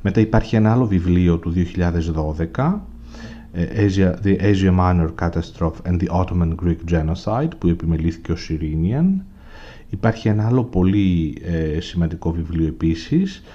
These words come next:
ε, Genocide in the Ottoman Empire, Armenians, Assyrians and Greeks, ε, που επιμελήθηκε επίσης ο Sirinian. Ε, ένα ειδικό τεύχος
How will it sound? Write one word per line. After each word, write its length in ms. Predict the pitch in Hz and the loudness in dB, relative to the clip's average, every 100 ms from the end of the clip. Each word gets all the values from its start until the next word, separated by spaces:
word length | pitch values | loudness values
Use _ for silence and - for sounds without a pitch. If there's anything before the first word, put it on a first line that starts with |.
| - - - - | -20 -20 -20 -8
ε, 760 | 85 82 80 80 80 80 73 - - 87 | -2 0 0 0 -2 -2 -4 -8 -8 -4
Genocide 520 | 90 98 98 98 90 87 | 0 0 0 -2 -2 0
in 160 | 87 | 0
the 140 | 82 78 | 0 -4
Ottoman 240 | 82 82 | -2 -2
Empire, 680 | 80 87 87 82 80 78 76 - - | 0 -2 0 -2 -2 -2 -6 -10 -6
Armenians, 680 | 90 87 87 85 80 80 85 | -2 2 4 4 0 -4 -8
Assyrians 760 | - 90 82 82 78 78 - | -6 -2 0 0 -2 -4 -6
and 120 | 87 87 - | -4 -4 0
Greeks, 580 | 87 156 - - - - - - - - - - | 2 2 -2 -14 -18 -20 -20 -20 -20 -20 -20 -8
ε, 640 | 85 82 82 80 78 76 76 | -2 0 0 -2 -4 -6 -8
που 160 | - 87 | -4 0
επιμελήθηκε 680 | 85 87 87 92 95 - | 0 2 2 2 0 -2
επίσης 520 | 82 - 87 - 85 - | -4 0 -4 -4 -10 -10
ο 140 | 92 | -8
Sirinian. 800 | 87 - 78 151 76 160 202 170 202 190 - - - - - - | -8 -6 -6 -4 -2 0 0 0 -2 -6 -16 -20 -20 -20 -20 -10
Ε, 640 | 90 87 85 80 80 78 76 - - - - - - - - | -4 -2 0 -2 -4 -6 -10 -12 -20 -20 -20 -20 -20 -20 -14
ένα 360 | - 101 107 110 | -6 -2 0 2
ειδικό 420 | 101 92 90 127 | 0 0 -2 -2
τεύχος 720 | 123 113 - - 85 - - | -2 -4 -4 -4 -4 -4 -14